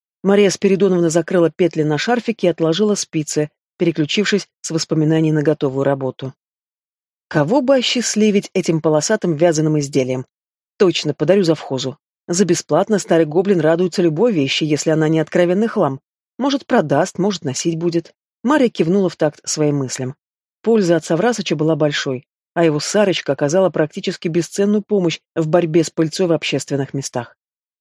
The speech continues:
Когда подруги через пару дней после возвращения позвали Марию посидеть в таверне, она пыталась отказаться, ссылаясь на то, что засыплет Саре весь зал. "Ничего, закрою на спецобслуживание".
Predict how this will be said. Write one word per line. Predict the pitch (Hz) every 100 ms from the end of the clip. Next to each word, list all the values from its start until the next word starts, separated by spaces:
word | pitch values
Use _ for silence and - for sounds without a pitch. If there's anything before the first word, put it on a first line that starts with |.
| -
Когда | 190 240
подруги | 339 226 226 180
через | 170 170 156
пару | - 190
дней | 170 175
после | 160 156 156
возвращения | 156 156 147 185 165 151 _ -
позвали | 160 151 143
Марию | 156 240 262 175
посидеть | 160 - 170 -
в |
таверне, | - 190 160 135 151 151 _ _ -
она | 240 233
пыталась | 196 202 180
отказаться, | - - 202 190 185 147 156 151 _
ссылаясь | - - 226 220 185
на | 196
то, | 190 233
что | - 190
засыплет | 175 160 - 247 240 226 -
Саре | - 180 175 175
весь | 151 143
зал. | 139 131 123 _ _ _ _ _ -
"Ничего, | 190 208 - 208 185 254
закрою | 190 - 240 220
на | 160
спецобслуживание". | - 214 156 - 151 143 147 147 147